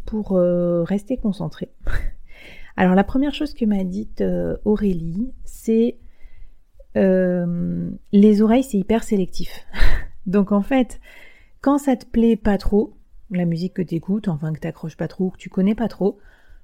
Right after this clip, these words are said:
tu vas pouvoir rester concentré. Donc, euh, en gros, tes, tes oreilles vont pas trop faire gaffe. Par contre, si t'écoutes quelque chose que t'adores, ton attention va se détourner vers la musique. <laughs> Donc, il faut éviter, si possible,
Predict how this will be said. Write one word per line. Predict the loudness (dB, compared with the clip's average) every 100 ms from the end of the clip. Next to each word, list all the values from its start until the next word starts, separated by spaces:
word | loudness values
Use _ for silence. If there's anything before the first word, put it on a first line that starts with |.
| _ -8
tu | 0
vas | 0
pouvoir | 2 2 2
rester | 2 0 0
concentré. | 0 -4 -8 -10 -14 -20 _ _ _ _
Donc, | -10 -10 -10
euh, | -10 -8
en | -8
gros, | -4 -4
tes, | -4 -6 -8
tes | -10 -8
oreilles | -6 -6 -6
vont | -6
pas | -8
trop | -8 -10
faire | -10 -10
gaffe. | -14 -16 -20 -20 -10 0
Par | 0
contre, | 4 2 2 -4
si | -14 -10 -2
t'écoutes | 0 0 -2
quelque | -4
chose | -2 -2
que | -2
t'adores, | -2 -4 -2 -4 -8 -18 -2
ton | 2
attention | 4 4 2 0 0 0
va | 2 0
se |
détourner | 0 -2 0 0 0 -2 -6 -14 -6
vers | 0 0
la | 0
musique. | -2 -6 -16 -20 -18
<laughs> | -10 -6 -6 -8 -14 -14 -10 0
Donc, | 0 0
il |
faut | 2 2
éviter, | 2 0 0 0 -2
si | -12
possible, | -2 -2 0 -4 -6